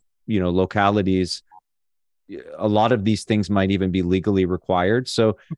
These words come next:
so h-, how much of this sort of development is, is aligning with standards in localities versus, I feel like if you're in, let's say, Houston, Texas, and you're, you're, uh, developing, you know, more eco-friendly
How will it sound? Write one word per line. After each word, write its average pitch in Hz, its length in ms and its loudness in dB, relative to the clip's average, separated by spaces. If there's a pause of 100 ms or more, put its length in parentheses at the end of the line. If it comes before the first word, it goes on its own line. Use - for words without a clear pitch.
so 127 300 2
h-, - 100 0
how 135 200 2
much 185 220 2
of 147 100 2
this 139 160 0
sort 139 220 0
of 107 240 0 (260)
development 104 1080 0 (580)
is, 101 280 -2
is 101 200 2
aligning 110 560 2
with 110 160 0
standards 113 540 0
in 117 100 -2
localities 113 640 2
versus, 107 500 -2
I 107 160 0
feel 131 180 0
like 131 200 2
if 107 160 -6
you're 107 320 2
in, 95 280 -2 (120)
let's 107 180 -2
say, 110 140 2
Houston, 101 440 -4
Texas, - 720 -4 (800)
and 98 420 2
you're, 104 180 2
you're, 98 520 0
uh, 90 280 0 (140)
developing, 101 840 0
you 90 80 -4
know, 95 120 -2
more 95 180 -2
eco-friendly 95 880 0